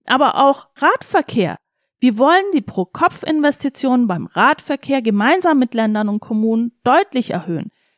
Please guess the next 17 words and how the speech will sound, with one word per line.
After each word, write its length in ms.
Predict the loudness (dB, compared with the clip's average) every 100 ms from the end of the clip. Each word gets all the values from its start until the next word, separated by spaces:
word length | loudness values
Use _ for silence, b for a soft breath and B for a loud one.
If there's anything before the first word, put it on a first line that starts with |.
| _
Dazu 480 | -4 -2 0 0 -2
verstärken 680 | -4 -4 -2 0 0 0 0
wir 80 | 2
die 80 | 0
Bundesförderung 920 | 0 2 0 -2 -6 -6 -6 -12 -14
für 160 | -2 0
den 200 | 0 0
Ausbau 420 | 0 0 0 0
und 120 | 2
die 60 | 0
Modernisierung 960 | 0 0 0 -2 0 0 2 0 0
der 160 | -4 -4 -2
Radinfrastruktur. 1120 | 0 2 0 -6 -6 -10 -12 -14 -18 -12 -12 -12 _ _ -6
Und 120 | -2
noch 160 | 0
ein 160 | 2 0
Beispiel. 480 | 0 -6 -8 -10